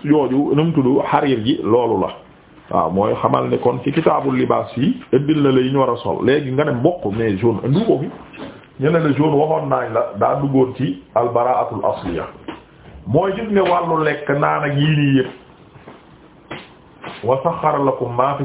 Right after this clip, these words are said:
samaawaati wa maa fil ardi jamii'an minhu moo koy régir. Te waxoon nañ la ko fan yii. Borom bi ne dañu la daganal mboole mi nekk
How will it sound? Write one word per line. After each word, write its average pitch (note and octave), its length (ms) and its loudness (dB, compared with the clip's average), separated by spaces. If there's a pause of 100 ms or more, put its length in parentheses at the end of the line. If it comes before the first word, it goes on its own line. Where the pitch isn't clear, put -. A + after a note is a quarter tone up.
samaawaati B2 540 0
wa A#2+ 100 0
maa B2 220 0
fil A2+ 160 -6
ardi G#2+ 260 -2
jamii'an A2 420 -2
minhu G2+ 240 -4
moo G#2+ 200 -2
koy G2 160 0
régir. E2 300 -8 (100)
Te G#2 60 -2
waxoon A2 280 2
nañ G2+ 120 0
la F#2 80 -2
ko F#2 220 -2
fan F2+ 180 -12
yii. D#2 80 -8 (960)
Borom F#3 320 2
bi F3 80 -4
ne E3 160 2
dañu D#3+ 320 2
la D#3+ 60 2
daganal C#3 420 0 (540)
mboole D3+ 480 2
mi D3+ 100 0
nekk C#3+ 180 0